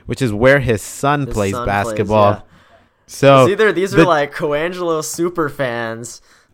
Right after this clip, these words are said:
Speaker 1: Right.
Speaker 2: or it's him. <laughs>
Speaker 1: Yeah, it's, it's, so that makes it really odd. And, like, what are the chances that a, a very, very strong seventy-sixers fan also wants to follow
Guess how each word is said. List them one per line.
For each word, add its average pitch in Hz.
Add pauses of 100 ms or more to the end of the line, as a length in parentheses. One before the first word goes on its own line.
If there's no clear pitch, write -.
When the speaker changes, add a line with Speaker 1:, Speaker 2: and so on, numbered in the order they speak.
(100)
Speaker 1:
Right. 131
Speaker 2:
or 143
it's 165
him. 135
<laughs> - (720)
Speaker 1:
Yeah, 175
it's, 170
it's, 143
so 185
that 175
makes 247
it 208
really 156
odd. 151
And, 143
like, 139
what 165
are 247
the 214
chances 160
that 127
a, 113 (380)
a 127
very, 143 (580)
very 143
strong 135
seventy-sixers 131
fan 107 (520)
also 156
wants 120
to 131
follow 120